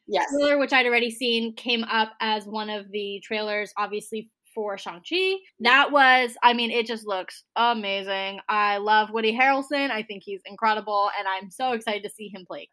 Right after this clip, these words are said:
Speaker 2: Cletus Cassidy and just
Speaker 1: And Carnage, seeing him on the big screen for the first time.
Speaker 2: Terrifying. All of my
Speaker 1: Wow.
Speaker 2: childhood nightmares, like, literally made real, but, like, in the coolest way ever.
Speaker 1: But I love it because, you know what? Carnage has been a character that I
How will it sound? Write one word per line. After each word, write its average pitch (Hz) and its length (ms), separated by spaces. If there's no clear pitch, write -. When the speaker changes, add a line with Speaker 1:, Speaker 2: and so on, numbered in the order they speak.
Speaker 2:
Cletus - 280
Cassidy 302 680
and 214 240
just 233 140
Speaker 1:
And 247 160
Carnage, 262 560
seeing 254 220
him 277 140
on 262 140
the 240 80
big 226 240
screen 220 340
for 226 80
the 208 120
first 208 340
time. 196 160
Speaker 2:
Terrifying. 415 800
All 359 240
of 381 80
my 339 120
Speaker 1:
Wow. 349 40
Speaker 2:
childhood 330 320
nightmares, 285 640
like, 247 260
literally 285 440
made 277 260
real, 403 480
but, 320 140
like, 285 160
in 285 60
the 269 100
coolest 226 240
way 196 80
ever. 180 260
Speaker 1:
But 294 100
I 294 100
love 285 280
it 339 140
because, 311 340
you 277 60
know 254 160
what? 233 460
Carnage 240 640
has 233 140
been 220 140
a 214 60
character 214 560
that 202 180
I 190 180